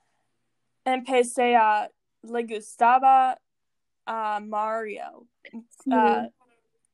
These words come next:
Speaker 1: cuando, ah, Pepino no le gusta porque él, ah, se gusta Sandy.
Speaker 2: Sí, él,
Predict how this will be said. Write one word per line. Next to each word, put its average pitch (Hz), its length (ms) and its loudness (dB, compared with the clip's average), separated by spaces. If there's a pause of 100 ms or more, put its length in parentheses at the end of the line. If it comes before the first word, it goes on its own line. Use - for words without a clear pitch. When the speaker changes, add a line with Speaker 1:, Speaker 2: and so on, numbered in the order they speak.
Speaker 1:
cuando, 220 680 -2 (1000)
ah, 208 460 -8
Pepino 302 720 -6
no 233 320 0
le 226 80 -2
gusta 247 520 -4
porque 214 500 -6 (360)
él, 233 640 0 (680)
ah, 208 520 -12 (1080)
se 226 180 -6
gusta 214 840 -6 (640)
Sandy. 226 480 2 (2750)
Speaker 2:
Sí, 262 340 2
él, 254 360 4